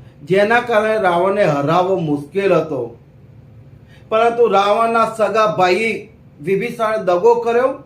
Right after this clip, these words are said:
જેના કારણે રાવણ અને લંકાનું પતન થયું.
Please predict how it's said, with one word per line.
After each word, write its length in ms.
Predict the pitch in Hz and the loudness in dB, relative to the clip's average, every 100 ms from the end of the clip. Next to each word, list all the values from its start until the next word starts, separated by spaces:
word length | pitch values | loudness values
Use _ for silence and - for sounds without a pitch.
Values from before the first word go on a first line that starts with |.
| - - - - - - - - - _ - - | -20 -20 -20 -20 -20 -20 -20 -20 -20 _ -20 -10
જેના 400 | 156 220 247 311 | -2 0 2 0
કારણે 640 | 302 262 240 190 127 113 - - _ _ - - - - _ _ - - - - - - - - 139 | 2 2 2 0 -4 -8 -18 -20 _ _ -20 -20 -20 -20 _ _ -20 -20 -20 -20 -20 -20 -20 -20 -4
રાવણ 500 | 147 185 190 226 247 | 0 2 2 2 2
અને 180 | 233 233 233 165 - | 2 0 -2 -4 -10
લંકાનું 720 | 170 160 196 196 208 208 - | -2 0 0 0 0 0 -6
પતન 460 | 175 165 185 170 - | -4 -2 0 0 0
થયું. 320 | 151 123 | -4 -6